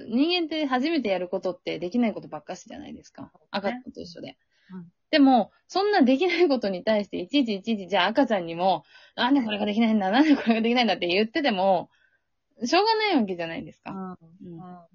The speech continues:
Speaker 1: らそれと一緒で、大人にだってもちろんできないこともあって、できることもあっ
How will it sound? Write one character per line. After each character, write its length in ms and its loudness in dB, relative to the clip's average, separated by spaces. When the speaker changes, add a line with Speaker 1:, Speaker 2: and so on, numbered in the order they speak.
Speaker 1:
ら 140 4
そ 100 0
れ 160 0
と 80 -6
一 120 -4
緒 180 -8
で、 120 -2
大 120 0
人 240 2
に 180 0
だ 120 2
っ 120 -10
て 140 -6
も 120 -6
ち 80 -6
ろ 80 -2
ん 40 -4
で 120 -6
き 120 -8
な 100 -2
い 60 -8
こ 120 -18
と 140 -16
も 360 -14
あ 20 -8
っ 80 -14
て、 400 -16
で 100 -6
き 100 -10
る 120 -10
こ 120 -18
と 100 -18
も 180 -14
あ 60 -16
っ 60 -20